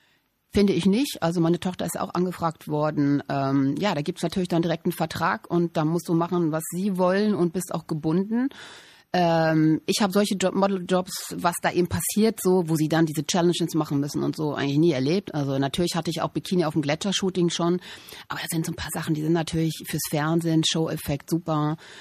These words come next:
Aber ich weiß eben auch, dass es da backgroundmäßig auch nicht viel zu essen gibt in der Zeit, wo die drehen und die sind echt abgekapselt von ihren Familien und meine Tochter modelt auch. Also da ist immer jemand entweder dabei oder sie ist in einer tollen Model-W G im Ausland mit einer, sagen wir, mit so einer Mutter, die dabei ist und aufpasst.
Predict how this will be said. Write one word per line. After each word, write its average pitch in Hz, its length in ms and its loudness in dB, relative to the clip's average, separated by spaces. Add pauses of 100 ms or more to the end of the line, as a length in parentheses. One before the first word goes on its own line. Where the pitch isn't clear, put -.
(320)
Aber 151 400 0
ich - 180 -6
weiß 160 220 -2
eben 165 160 0
auch, - 80 -4
dass 170 160 -4
es 160 80 -8
da 170 160 0
backgroundmäßig 165 1040 -2
auch 160 40 2
nicht 175 160 2
viel 202 120 -2
zu - 120 -4
essen 196 220 -2
gibt 208 160 -4
in 196 120 0
der 196 100 2
Zeit, 190 260 -4
wo 196 80 -4
die 185 120 -4
drehen 180 360 0
und 175 140 2
die 175 40 0
sind 175 160 2
echt - 220 -6
abgekapselt - 600 -6
von 165 180 0
ihren 170 160 2
Familien 175 680 2
und 170 280 0
meine 170 180 0
Tochter 170 300 -2
modelt 160 320 -2
auch. 170 280 0 (400)
Also 170 220 0
da 160 60 4
ist - 140 -4
immer 190 180 4
jemand 175 360 2
entweder 170 300 0
dabei 170 460 0
oder 175 140 2
sie 175 100 0
ist 170 100 0
in 170 140 2
einer 160 400 0
tollen 180 600 2
Model-W 180 380 2
G 175 160 2
im 175 80 0
Ausland 175 420 0
mit 175 180 -2
einer, 156 440 0
sagen 156 160 0
wir, 170 80 2
mit 156 180 -2
so 160 60 -4
einer 156 160 2
Mutter, 175 300 -2
die 180 100 0
dabei 165 300 0
ist 170 120 -4
und 170 160 -2
aufpasst. 165 540 -6